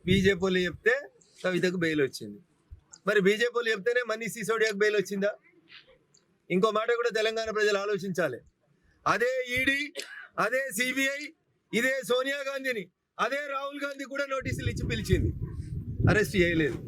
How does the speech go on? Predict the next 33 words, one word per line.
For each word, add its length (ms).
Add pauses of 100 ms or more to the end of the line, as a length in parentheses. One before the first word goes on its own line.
(800)
మరి 180
ఆ 60
రోజు 220
సోనియా 320
గాంధీని 300
పిలిచిన 280
రోజు 160
రాహుల్ 300
గాంధీ 160
గారు 180
పోయి 120
మోడీ 220
గారిని 220
బతిలాడుకొని, 600 (320)
"మా 80
అమ్మని 220
అరెస్ట్ 260
చేయకమని" 360
చెప్పి 140
జైల్లో 380
ఉంటే 400 (460)
కనీసం 440
బిడ్డని 420
చూసేందుకోలే 580
అయ్యా. 300 (640)
మ్యాచ్ 260
ఫిక్సింగ్ 340
చేసుకునేంత 460
వరకు 180
దాకా. 280 (1400)
ఇటు 160
కాంగ్రెస్ 460
మాట్లాడుతుంది, 600